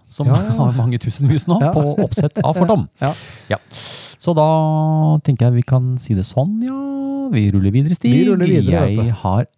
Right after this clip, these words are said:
Speaker 1: eh, jeg har fått inn en lytterepost fra Jørgen, A K A tidligere alias, hæ? Hva skjer nå?
Speaker 2: Har han gitt seg?
Speaker 1: Jørgen, hva skjer?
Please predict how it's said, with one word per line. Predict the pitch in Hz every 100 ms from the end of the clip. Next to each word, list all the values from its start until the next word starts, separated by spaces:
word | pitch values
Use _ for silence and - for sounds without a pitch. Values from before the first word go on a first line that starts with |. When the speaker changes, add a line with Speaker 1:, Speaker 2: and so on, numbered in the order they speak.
| _ _ _ _ -
Speaker 1:
eh, | 170 240 175
jeg | 80
har | -
fått | 156 143
inn |
en | 165
lytterepost | 175 - 113 113 143 - -
fra | 143 156 165 - _ -
Jørgen, | 107 107 101 104 147 - -
A | 117 107
K | - 139 139
A | 120 107 139 _ _ -
tidligere | - 233 196 117 87 90 101 143 - -
alias, | 101 101 107 139 - - _ 120 98 - _ _ -
hæ? | - 147 339 508 _
Hva | 170
skjer | 156 190
nå? | 175 330
Speaker 2:
Har | 117
han | 127
gitt | 120 -
seg? | - 415 - _ _ _ -
Speaker 1:
Jørgen, | 139 202 247
hva | 240
skjer? | 226 220 277